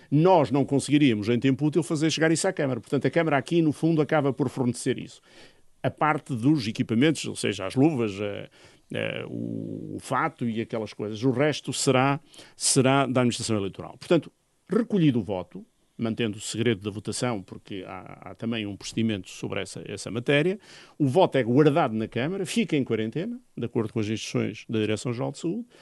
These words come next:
e a Câmara, no dia seguinte, dentro do seu município, ou no vici-, no município ao lado, né, faz colo-, faz colocar aquele voto na secção de voto daquele eleitor. Para quê? Para no,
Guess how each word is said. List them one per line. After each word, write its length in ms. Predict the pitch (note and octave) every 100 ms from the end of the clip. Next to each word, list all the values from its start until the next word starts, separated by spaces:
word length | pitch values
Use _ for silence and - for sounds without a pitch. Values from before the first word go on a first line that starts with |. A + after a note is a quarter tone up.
| - - -
e 80 | G3+
a 40 |
Câmara, 360 | - A#3 G3 C3
no 140 | C3+
dia 160 | C#3+ E3
seguinte, 460 | - D#3+ A#3 -
dentro 500 | B2+ B2 C#4+ D4 D#3+
do 100 | B2+
seu 200 | A#2+ A#2
município, 580 | A2 C3+ D#3 F#3 - E3+ - _
ou 220 | D4 C#4
no 160 | A#3 F3
vici-, 300 | C3 A#2 -
no 140 | C#3+ D#3
município 540 | D3 C#3 - G#2+ A#2+
ao 80 | G#2
lado, 340 | G2 G2+ - - _ _ _ _ _ _ _ _
né, 240 | G2+ B2 G#3+
faz 380 | - F3 F3 -
colo-, 400 | - - D3 C#3+ - _
faz 400 | - E3+ A#2 - _
colocar 560 | - D3+ C3 C#3 A2 G2+ - -
aquele 320 | C#3+ G3+ F#3
voto 380 | C#3+ G3 - _ _ _
na 140 | F3+
secção 400 | F3 F3+ - F3
de 60 | D#3+
voto 240 | F3+ F#3
daquele 340 | D#3+ F#3+ G3 F#3
eleitor. 400 | F#3 F#3 D3 - _ _ _ _
Para 100 | -
quê? 180 | - G#3
Para 160 | - C3
no, 160 | A#2+